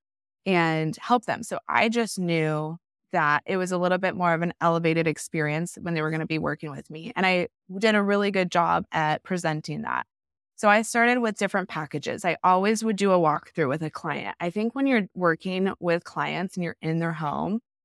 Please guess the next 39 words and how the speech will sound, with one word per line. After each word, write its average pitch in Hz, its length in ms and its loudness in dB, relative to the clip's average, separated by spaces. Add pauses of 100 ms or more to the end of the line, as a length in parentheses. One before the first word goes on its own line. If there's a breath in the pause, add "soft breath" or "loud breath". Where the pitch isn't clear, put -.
(220)
again, 185 440 2 (100)
I 160 260 2
realized 180 920 0 (340)
being 180 240 2
welcome 160 340 2
into 165 320 -2
other 160 180 2
people's 190 400 -6
homes 196 400 -2
when 165 100 0
I 156 100 2
was 165 200 -2
working 165 260 -2
as 165 160 -4
a 160 60 -6
nanny 156 380 -4
and 160 260 -4 (180)
feeling 160 500 -4
that - 220 -2
sense 156 420 -4
of 156 220 0 (520)
vulnerability 180 600 6
from 190 200 -2
the 190 100 0
family. 202 640 2 (120)
Um, 156 520 -4
you're 196 160 2
walking 175 500 4
in, 160 220 0
you're 165 160 -2
<laughs> - 100 -4
opening 185 520 -6
every 165 380 -2
drawer, 147 640 0
you're 165 280 2
going 175 300 0
through 160 180 -4
their 156 180 -6
cabinet, 180 520 -2